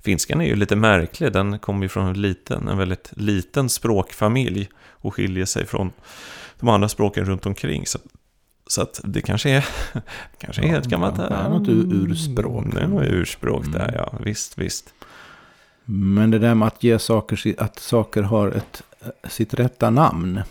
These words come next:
Speaker 2: det är ju, det är ju djupt rotat i princip varenda tradition som finns. Utom, utom vår då,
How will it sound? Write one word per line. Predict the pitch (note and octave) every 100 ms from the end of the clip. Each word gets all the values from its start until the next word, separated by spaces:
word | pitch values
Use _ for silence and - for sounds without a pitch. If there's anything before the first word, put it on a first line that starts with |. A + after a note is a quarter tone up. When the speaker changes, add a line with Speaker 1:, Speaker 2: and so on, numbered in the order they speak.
| - -
Speaker 2:
det | C#3+ C3
är | A2
ju, | G2 F#2 - - - _ _ _ -
det | - A#2+
är |
ju | A#2 G#2
djupt | A2 B2 - -
rotat | G2 G2+ - - -
i | -
princip | - F#2+ - G2 -
varenda | F#2+ F#2 F#2
tradition | - F#2+ F2+ G2 F2+
som | - -
finns. | - - F2+ - - _ _ _ _ _ _ _ _ _ _ _ _ _ _ _ -
Utom, | G2 - G#2 E3+ -
utom | A#2+ - G#2 G2+
vår | D#3 A2+
då, | F2+ D#2+